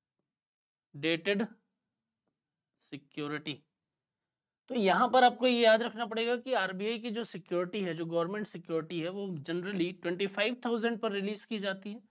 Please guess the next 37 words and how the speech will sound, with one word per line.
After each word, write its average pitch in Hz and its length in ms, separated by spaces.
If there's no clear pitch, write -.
वो 214 100
ट्रेजरी 196 500
बिल 240 180
पर 240 180
रिलीज 226 340
हो 226 120
सकती 220 340
है, 233 60
वो 220 140
डेटेड 190 380
सिक्योरिटी 185 480
पर 196 160
भी 180 160
रिलीज 165 340
होती 151 260
है। 131 140
शॉर्ट 196 300
टर्म 269 180
ड्यूरेशन 254 440
है 254 60
तो 254 100
ये 226 160
तो 226 140
क्लियर 214 360
है 220 100
कि 220 140
यार 214 240
एक 185 180
साल 214 220
से 226 160
कम 220 220
ड्यूरेशन 202 420
पर 196 140
रिलीज 185 280
होगा, 190 160
लेकिन 196 300
कितना? 190 360